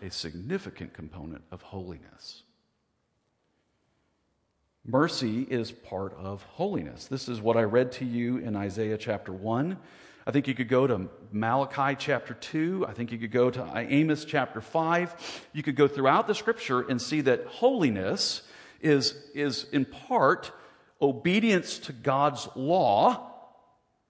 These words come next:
but it's also showing compassion to others. Now, that creates a fundamental tension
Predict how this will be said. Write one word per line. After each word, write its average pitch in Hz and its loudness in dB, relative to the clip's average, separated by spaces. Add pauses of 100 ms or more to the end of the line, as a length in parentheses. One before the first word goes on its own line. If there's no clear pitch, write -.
(680)
but 143 6
it's 147 2
also 175 4 (380)
showing 165 4
compassion 165 2 (420)
to - -4
others. - 0 (1080)
Now, 156 6
that 208 6
creates 233 0
a 160 0
fundamental 185 2
tension 180 -2